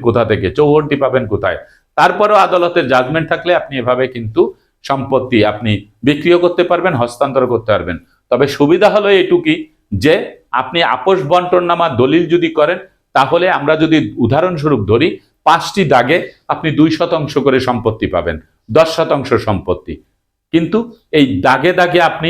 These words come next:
দুই শতাংশ করে না নিয়ে আপোষ বন্টননামা দলিল করলে আপনি এক দাগে আপনি সেই দশ শতাংশ সম্পত্তি নিতে পারতেছেন। কিন্তু যদি আপনি তহসিলদারের কাছে যে এইভাবে ভাগ করেন, আদালতে মকদ্দমা দিয়ে করেন, তাহলে আপনাকে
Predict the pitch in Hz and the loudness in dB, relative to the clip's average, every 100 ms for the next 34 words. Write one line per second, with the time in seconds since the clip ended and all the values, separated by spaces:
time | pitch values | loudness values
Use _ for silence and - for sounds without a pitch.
0 | 143 131 135 156 165 147 160 160 156 127 | -2 0 0 0 -2 -2 -2 0 0 0
1 | 135 151 185 220 - _ 123 135 185 180 | -2 0 -2 -2 -8 _ -6 -2 -2 -2
2 | 139 160 156 151 151 147 110 131 156 156 | 0 -2 -2 -2 0 0 2 2 2 0
3 | 165 196 - 160 - 143 160 147 120 143 | 0 0 -2 -10 -4 0 0 0 -4 -4
4 | 131 151 208 - _ - 143 143 143 139 | -2 0 -2 -6 _ -8 -6 -4 -2 0
5 | 131 - 127 127 123 113 120 120 117 117 | 0 0 -2 0 -2 -4 -4 -4 -4 -4
6 | 123 139 135 101 - 87 - 78 _ _ | -4 -2 0 -2 -4 -10 -12 -16 _ _
7 | _ _ _ 170 175 117 92 - - _ | _ _ _ -2 0 0 -2 -6 -20 _
8 | 87 123 139 156 143 151 147 135 131 170 | -4 0 2 2 2 -2 0 2 2 2
9 | 190 196 196 190 180 175 170 160 160 156 | 2 0 0 0 0 0 2 2 2 0
10 | 139 143 165 175 180 _ _ - 110 139 | -2 -2 -2 -2 -4 _ _ -4 0 2
11 | 160 165 165 160 202 151 160 151 151 151 | 0 0 0 0 0 0 0 0 0 0
12 | 165 147 120 139 127 - 110 | -2 -2 -2 0 0 -4 -6